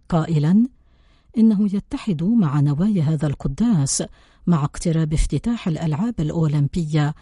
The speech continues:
في باريس، وأضاف قائلا: "أعلم أن الجماعات المسيحية تستعد لفتح أبواب كنائسها ومدارسها وبيوتها،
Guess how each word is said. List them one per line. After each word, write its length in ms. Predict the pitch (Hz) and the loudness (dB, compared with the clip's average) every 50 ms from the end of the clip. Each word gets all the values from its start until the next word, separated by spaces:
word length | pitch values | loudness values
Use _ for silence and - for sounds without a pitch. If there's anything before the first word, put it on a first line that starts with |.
| _ _ _ | _ _ _
في 220 | - - - 160 | -10 -6 -4 -4
باريس، 600 | 143 139 147 143 151 220 220 175 147 139 - - 180 - - _ _ _ _ _ _ _ _ _ _ _ _ _ - | -2 0 0 0 2 4 4 4 2 0 -2 -4 -4 -6 -8 _ _ _ _ _ _ _ _ _ _ _ _ _ -6
وأضاف 520 | 165 165 135 160 160 156 156 143 - - | -4 -2 -2 0 0 0 0 0 -2 -4
قائلا: 640 | 139 - - 170 165 - 170 156 147 151 180 214 240 - - _ _ _ - - - | -6 -4 -2 -2 -2 0 0 0 2 2 4 2 2 0 -2 _ _ _ -8 -4 0
"أعلم 480 | 214 220 208 196 196 196 196 190 190 - | 2 2 4 4 6 6 6 4 4 4
أن 140 | 202 202 196 | 4 4 4
الجماعات 840 | 185 185 175 170 - 175 175 - 202 180 175 170 185 269 285 - 175 | 4 2 0 -2 -2 -2 -2 0 2 2 2 2 2 0 -2 -2 -2
المسيحية 920 | 156 156 151 156 165 - - 170 - - 208 170 143 165 165 165 165 - - _ _ - - | -2 0 0 0 0 0 -2 -2 -2 -2 -2 0 0 2 2 0 0 -4 -8 _ _ -6 -4
تستعد 560 | 214 196 - - - 180 - 262 - _ - | -2 -2 -2 -2 -4 -4 -4 -6 -8 _ -6
لفتح 600 | 160 196 233 196 151 147 - - 185 - - - | -4 -2 -2 -2 -2 -4 -4 -4 -6 -6 -6 -6
أبواب 500 | 170 165 165 147 - 151 180 220 208 - 160 156 - | -4 -4 -4 -4 -2 -2 -2 0 0 -2 -4 -4 -2
كنائسها 760 | - 165 151 139 147 - 208 - - - 135 113 151 156 170 - - _ _ - | 0 0 2 0 0 -2 -2 -4 -2 -2 -2 -2 -2 -2 -4 -8 -14 _ _ -2
ومدارسها 880 | 175 170 170 160 151 139 160 147 151 147 190 - - - 143 131 156 | 2 2 4 4 2 0 -2 -2 -2 -2 -4 -4 -4 -4 -4 -2 -2
وبيوتها، 1000 | 143 147 220 240 196 - 151 143 147 147 143 - - 175 147 135 165 156 156 160 | -2 -2 -4 -4 -2 -2 -2 -2 -2 -2 -4 -4 -4 -2 -2 0 0 0 -2 -4